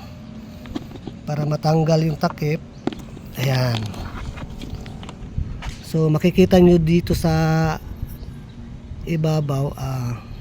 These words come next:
may sundutan. So, gagamitan po natin ng screw. Ayan, kuha lang po tayo nito. Phillips screw o kaya flat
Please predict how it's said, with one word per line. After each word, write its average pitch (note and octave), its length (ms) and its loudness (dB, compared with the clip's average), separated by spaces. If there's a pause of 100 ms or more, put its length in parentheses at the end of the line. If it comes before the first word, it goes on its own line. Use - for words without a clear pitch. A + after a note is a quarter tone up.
(1080)
may C#3+ 160 2
sundutan. D3+ 800 6
So, E3 560 6
gagamitan E3 640 6
po F3 80 4
natin E3 400 6
ng F3 200 6 (1600)
screw. G3 640 10 (560)
Ayan, D#3 320 6
kuha D#3+ 160 8
lang D#3+ 160 8
po D#3+ 80 2
tayo D#3 160 6
nito. F3+ 400 8 (1120)
Phillips F3+ 400 8
screw G#3+ 400 6
o F#3 160 4
kaya F3 480 4 (480)
flat F#3 240 6